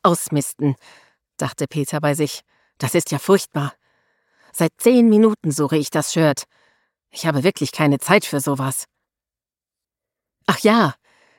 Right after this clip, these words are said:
keine Zeit. Genau, er musste los. Auf dem Weg zur Arbeit musste er noch schnell bei der Schwiegermutter vorbei und die kaputte Glühbirne auswechseln. Das passte ihm zwar gar nicht, aber was sollte er machen?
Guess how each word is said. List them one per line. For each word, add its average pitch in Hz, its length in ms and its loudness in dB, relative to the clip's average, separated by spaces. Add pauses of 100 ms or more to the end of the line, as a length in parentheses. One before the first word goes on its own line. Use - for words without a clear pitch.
keine 180 280 4
Zeit. 220 520 0 (580)
Genau, 254 440 6
er 214 120 4
musste 233 280 4
los. 233 500 2 (800)
Auf 226 120 4
dem 240 180 6
Weg 285 200 -2
zur - 200 0
Arbeit 202 460 4 (220)
musste 254 300 4
er 214 120 2
noch 208 120 2
schnell 202 320 2
bei 196 100 2
der 208 140 2
Schwiegermutter 160 580 -2
vorbei 170 460 4 (380)
und 240 140 4
die 233 60 2
kaputte 214 400 0
Glühbirne 170 520 0
auswechseln. 151 680 0 (500)
Das - 140 -10
passte 190 320 -2
ihm 147 160 0
zwar 147 220 -2
gar 196 220 4
nicht, 160 280 0 (460)
aber 233 180 2
was 220 140 -2
sollte 202 220 4
er 165 100 2
machen? 180 420 -2